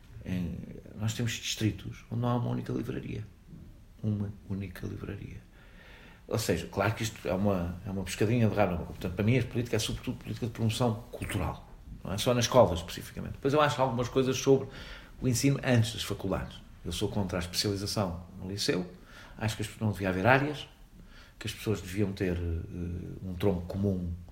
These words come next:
até ao fim, de algumas disciplinas fundamentais e depois opções, que iam construindo ao longo da vida, o que permitia uma pessoa que vai para a engenharia,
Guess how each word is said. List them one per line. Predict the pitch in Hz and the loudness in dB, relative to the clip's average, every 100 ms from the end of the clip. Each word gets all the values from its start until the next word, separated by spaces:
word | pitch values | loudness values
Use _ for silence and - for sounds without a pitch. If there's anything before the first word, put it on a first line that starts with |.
| - - - - | -18 -18 -12 -8
até | 95 95 | -2 0
ao | |
fim, | 90 - 147 175 175 - - - - - - - - | 0 2 2 2 -2 -8 -16 -20 -20 -20 -20 -20 -12
de | 87 | -4
algumas | 82 90 95 87 85 | -2 0 0 0 -2
disciplinas | - - 107 101 85 | -4 -6 -2 0 0
fundamentais | 85 92 95 98 101 123 147 165 175 - - | -2 -2 0 0 4 6 6 4 -2 -8 -2
e | 120 | 0
depois | 127 - 113 120 117 | 0 2 4 4 0
opções, | - - 69 71 - - - - - - - | -4 -4 -6 -8 -12 -18 -16 -18 -20 -20 -14
que | - | -2
iam | 87 85 85 - - - | 2 2 0 -6 -16 -2
construindo | 107 104 98 101 101 | 0 0 2 2 4
ao | 107 | 6
longo | 117 110 | 6 4
da | |
vida, | 139 165 175 | 2 0 0
o | 170 | -2
que | |
permitia | - 104 98 107 101 | -2 0 2 4 4
uma | 107 | 2
pessoa | - 110 | 0 -2
que | 104 | -2
vai | 85 | -2
para | 82 | 2
a | 117 | 2
engenharia, | 113 135 156 165 | 2 2 2 2